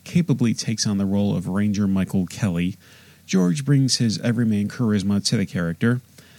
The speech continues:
I know we've talked about George on the episode for Lucio Fulci's Gates of Hell trilogy. Uh, that was episode seventeen.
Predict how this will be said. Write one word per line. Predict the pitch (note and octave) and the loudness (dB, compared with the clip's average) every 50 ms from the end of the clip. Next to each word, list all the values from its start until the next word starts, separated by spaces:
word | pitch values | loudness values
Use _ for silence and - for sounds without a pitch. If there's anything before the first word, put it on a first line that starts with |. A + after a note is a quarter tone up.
| - - - | -20 -12 -2
I | - F#3+ | 0 2
know | A3+ C4+ D4+ | 2 2 2
we've | D#4 B3 G#3 | 0 0 0
talked | - - G3+ G3 F#3 | 0 0 -2 0 2
about | E3+ E3 D#3 D3+ C#3+ | 2 2 2 0 -2
George | - - A#2 G#2+ A2+ B2 A#2+ A#2+ A#2 A#2 A2 - - - | -4 -6 -4 0 2 2 4 4 2 0 0 -2 -6 -4
on | A#2 A#2 A2 | -2 -2 0
the | G#2+ G#2 G#2 | 0 0 -2
episode | G#2 - A2 - - - G#2+ G#2+ G#2+ G2+ | -2 -2 -4 -2 -2 0 0 0 0 -2
for | - - G#2 G2+ G2 | -2 -4 -2 0 2
Lucio | G2+ A2 G#2 - A#2 G#2 | 2 0 0 0 -2 -4
Fulci's | - - B2+ A2 - - G2+ G2 F#2+ - | -2 -2 -4 -4 -2 -2 -2 -2 -2 -4
Gates | - G#2 G2 - - | -4 -4 -4 -2 -4
of | F#2+ - | -4 -6
Hell | - - A2 G#2 G2+ G2 | -6 -4 -2 -2 -2 -2
trilogy. | - - - B2+ A2+ G2 F#2+ E2+ F#2+ G2+ G#2+ A2+ - - - - - - _ - | -4 -2 -2 0 0 0 0 0 0 0 0 0 -2 -6 -16 -20 -20 -20 _ -8
Uh, | G#2+ G#2 G2 F2 | -6 -6 -4 -4
that | G#2+ A2 A2 | -4 -4 -4
was | G#2+ G#2+ G2 - | -4 -4 -4 -4
episode | - - - - - G#2 G2+ G2+ - | -6 -6 -6 -4 -4 -4 -4 -4 -4
seventeen. | - - - - - G3 - - D3+ D#3+ - C3 C#3 | -4 -4 -4 -4 -4 -4 -6 -6 -8 -10 -8 -10 -10